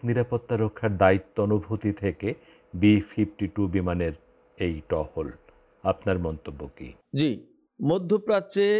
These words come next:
Speaker 2: আমেরিকা তার বি ফিফটি টু বিমানের আবারও টহল দিয়েছে এবং এবার টহল নয়, এক অর্থে এবার সৌদি আরবের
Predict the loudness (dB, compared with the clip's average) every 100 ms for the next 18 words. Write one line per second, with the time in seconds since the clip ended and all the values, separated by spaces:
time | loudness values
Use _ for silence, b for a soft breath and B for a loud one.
0 | -2 -4 -2 -2 -2 -2 -2 -2 -6 _
1 | _ _ -2 0 0 -4 -8 -2 0 0
2 | -2 -2 -4 -2 0 2 2 2 2 0
3 | -2 -10 _ _ _ -2 -2 -2 -2 -2
4 | 0 0 0 -2 -4 -16 _ _ _ _
5 | 0 2 2 0 0 0 0 0 0 2
6 | 2 2 0 -2 -4 -2 -6 -6 _ _
7 | _ -4 0 0 -2 0 0 2 0 0
8 | -4